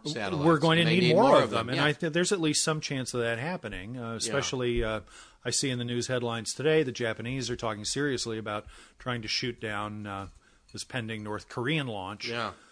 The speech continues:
Speaker 2: That, uh, I still don't understand that. It seems to me with hundreds of these things circling the globe, if you're gonna shoot a satellite up, you need to make sure that you're not going to put it in the path of another one,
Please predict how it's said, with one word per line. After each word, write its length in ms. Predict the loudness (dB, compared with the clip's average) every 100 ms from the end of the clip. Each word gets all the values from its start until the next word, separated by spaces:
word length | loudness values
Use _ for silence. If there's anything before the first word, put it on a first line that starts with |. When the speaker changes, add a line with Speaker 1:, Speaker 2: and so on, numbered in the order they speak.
| _ -2
Speaker 2:
That, 340 | -2 -2 -2
uh, 180 | 0 0
I 80 | 0
still 240 | 2 2
don't 180 | 4 4
understand 520 | 2 -2 -2 0 0
that. 140 | -2 -4
It 100 | -4
seems 240 | -2 -2
to 60 | -4
me 160 | -4 -2
with 280 | -2 -4 -12 -20 -4
hundreds 380 | 2 4 4 2
of 80 | -4
these 220 | -4 -4
things 240 | -4 -4 0
circling 420 | 0 0 -4 -4
the 80 | -4
globe, 360 | 0 2 2
if 120 | -2
you're 100 | -6
gonna 140 | -6 -4
shoot 240 | -2 -4
a 40 | -2
satellite 520 | 0 2 2 0 -2
up, 220 | -4 -6 -16 -20 -6
you 80 | 0
need 140 | 2
to 60 | 0
make 200 | -2 -2
sure 320 | 0 2 2
that 160 | 0
you're 120 | -4 -4
not 180 | -4
going 200 | -6 -6
to 60 | -8
put 220 | -4 -2
it 100 | -2
in 100 | -4
the 60 | -10
path 440 | -4 2 2 2
of 80 | -4
another 320 | 0 4 4
one, 300 | 2 -6 -10